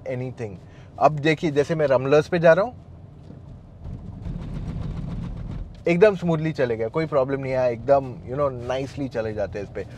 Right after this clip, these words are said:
So राइड क्वालिटी का ध्यान दिया गया है। And with the ride quality, एक और एक चीज़ जो बैलेंस करनी पड़ती है is the handling। ये एक Škoda है, ये एक Škoda सेडान है, तो you don't have to worry about it। Overall जो राइड क्वालिटी है, हैंडलिंग है, एक परफेक्ट मिक्स है, and even जो स्टीयरिंग फीडबैक है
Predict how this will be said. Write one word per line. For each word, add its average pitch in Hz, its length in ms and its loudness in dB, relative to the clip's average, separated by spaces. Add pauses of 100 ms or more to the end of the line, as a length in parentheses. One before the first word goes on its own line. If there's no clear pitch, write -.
(180)
So 214 120 8
राइड 214 280 8
क्वालिटी 220 380 6
का 208 120 6
ध्यान 139 320 2
दिया 131 180 2
गया 139 140 0
है। 185 80 2 (320)
And 185 240 4
with 185 140 4
the 247 120 12
ride 190 220 8
quality, 196 300 4
एक 165 240 0
और 180 140 6
एक 202 100 0
चीज़ 196 280 -4
जो 175 600 2 (400)
बैलेंस 175 440 6
करनी 165 240 2
पड़ती 143 300 0
है 160 140 0
is 127 60 -6
the 160 120 0
handling। 123 480 -6 (840)
ये 147 100 4
एक 151 100 -2
Škoda 131 320 6
है, 139 320 10 (100)
ये 127 180 2
एक 127 120 -2
Škoda 127 340 6
सेडान 120 440 -2
है, 123 180 -6 (180)
तो 147 60 -6
you 143 120 2
don't 147 200 4
have 131 100 0
to 131 180 0
worry 110 340 0
about 101 180 -4
it। 98 80 -10 (440)
Overall 180 360 10
जो 151 160 2
राइड 139 360 6
क्वालिटी 151 440 4
है, 147 140 4
हैंडलिंग 143 460 -2
है, 156 120 4
एक 151 100 0
परफेक्ट 151 540 2
मिक्स 147 240 -4
है, 165 80 4
and 160 100 -2
even 196 120 0
जो 226 140 -4
स्टीयरिंग 175 420 -4
फीडबैक 160 540 2
है 127 140 -4